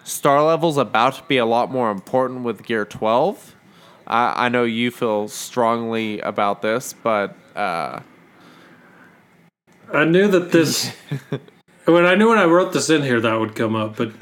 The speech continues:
Speaker 2: I don't care anymore.
Speaker 1: Uh, <laughs>
Speaker 2: I'm over it.
Speaker 1: Are you? Are you?
Speaker 2: I am.
Speaker 1: Okay.
Speaker 2: I, th-, there's something you don't know about me.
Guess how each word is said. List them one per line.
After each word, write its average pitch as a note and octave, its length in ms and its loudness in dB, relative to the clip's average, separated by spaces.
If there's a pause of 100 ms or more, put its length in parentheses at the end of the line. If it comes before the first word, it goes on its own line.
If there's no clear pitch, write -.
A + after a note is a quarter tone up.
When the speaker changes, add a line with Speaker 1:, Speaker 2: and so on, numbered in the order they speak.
(280)
Speaker 2:
I C3+ 160 0
don't C3+ 160 -2
care A2+ 240 0
anymore. G#2 440 -6 (760)
Speaker 1:
Uh, A#2+ 360 0 (200)
<laughs> - 120 -18
Speaker 2:
I'm C3+ 260 2
over C3 380 2
it. A#2 140 -2 (500)
Speaker 1:
Are B2 200 2
you? A#2+ 320 0 (840)
Are G2 200 -2
you? G2+ 280 -4
Speaker 2:
I C3+ 140 4
am. A2 460 0
Speaker 1:
Okay. G#2+ 340 -8 (120)
Speaker 2:
I, E3 260 2 (260)
th-, F#3+ 360 0 (160)
there's F3 180 4
something F#3+ 320 2
you D3+ 100 4
don't B2+ 160 2
know A#2+ 200 2
about G#2+ 280 -6
me. G#2+ 300 -8